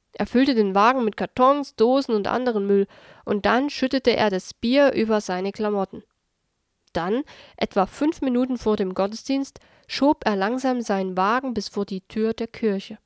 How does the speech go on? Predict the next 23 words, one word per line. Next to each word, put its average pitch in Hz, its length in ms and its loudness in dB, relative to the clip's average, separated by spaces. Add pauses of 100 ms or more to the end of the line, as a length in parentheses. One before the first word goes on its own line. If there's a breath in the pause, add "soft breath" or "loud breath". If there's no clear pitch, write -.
(800)
Dort 202 240 -6
kramte 214 460 -4
er 208 120 -2
für - 220 -4
einige 226 320 -2
Minuten 220 420 -2
im 208 120 -2
Einkaufswagen 233 760 -2
herum, 208 320 2 (540 soft breath)
ging 262 240 0
dann 262 160 2
in 226 140 4
die 190 100 -6
Kirche 269 460 4 (340 soft breath)
und 202 140 -4
setzte 233 360 -2
sich 202 280 -4
ganz 247 360 -4
ruhig 214 360 2 (340)
auf 190 220 -6
die 190 100 -8
hinterste 202 460 -8
Bankreihe. 190 560 -12